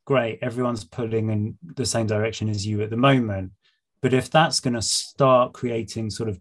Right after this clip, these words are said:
different tiers of influence and, and payment for, um, you know, when the national team, when the international breaks happen and,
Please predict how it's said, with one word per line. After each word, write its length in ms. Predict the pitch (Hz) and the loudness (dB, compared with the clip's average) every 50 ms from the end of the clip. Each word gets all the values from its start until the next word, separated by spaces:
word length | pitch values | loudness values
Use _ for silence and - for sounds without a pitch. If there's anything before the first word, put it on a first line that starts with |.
| _ | _
different 500 | - 127 110 - - 120 117 - - - | -6 -6 -6 -4 -6 -6 -6 -8 -8 -12
tiers 520 | - - - 131 127 120 117 113 101 92 104 | -12 -4 0 0 0 2 0 -2 -4 -4 -6
of 200 | 104 98 92 - | -6 -8 -6 -4
influence 880 | - 123 120 107 - - - 110 107 107 104 104 98 110 104 - - - | -4 -2 -2 -4 -6 -6 -4 -2 -2 -2 -2 -2 -4 -4 -6 -6 -6 -6
and, 240 | 104 98 90 87 - - - - - - _ _ _ - | -6 -8 -8 -10 -14 -18 -20 -20 -20 -20 _ _ _ -6
and 240 | 120 110 104 95 - | -4 -4 -4 -4 -6
payment 680 | - - 127 123 120 117 113 113 110 107 107 - - | -4 0 2 2 2 2 2 0 0 -2 -2 -4 -6
for, 520 | - - - - 110 107 104 101 101 90 87 - - - - - - _ _ _ _ _ _ _ _ _ - | -12 -20 -10 -6 -4 -2 -2 -2 -4 -6 -8 -14 -20 -20 -20 -20 -20 _ _ _ _ _ _ _ _ _ -2
um, 460 | 120 110 107 104 101 101 101 - - _ _ _ | 0 2 2 2 0 0 -4 -6 -10 _ _ _
you 80 | 113 | -2
know, 140 | 113 107 101 | 0 0 0
when 320 | 98 104 120 113 110 110 110 | 0 2 2 2 2 2 0
the 80 | 107 | -2
national 440 | 104 107 104 95 90 - - 107 98 | -2 -2 -4 -4 -6 -6 -6 -8 -8
team, 420 | - - 110 107 101 98 92 87 85 _ _ _ _ _ _ _ _ | -8 -6 -4 -4 -2 -4 -4 -6 -8 _ _ _ _ _ _ _ _
when 140 | 120 120 120 | -2 -2 0
the 120 | 120 110 | 0 0
international 760 | 110 107 101 - - 113 101 92 - - 117 107 104 104 - _ _ 233 240 - _ _ _ _ _ _ _ _ _ _ _ _ _ _ _ | -2 -2 -4 -6 -6 -6 -6 -6 -6 -6 -4 -4 -4 -6 -8 _ _ _ -20 -20 _ _ _ _ _ _ _ _ _ _ _ _ _ _ _
breaks 400 | - 120 110 110 110 - - - | -2 0 0 0 -2 -6 -10 -6
happen 480 | - 123 113 110 - - 107 98 95 95 | -4 -4 -4 -4 -4 -4 -4 -4 -4 -4
and, 200 | 98 95 87 | -4 -6 -8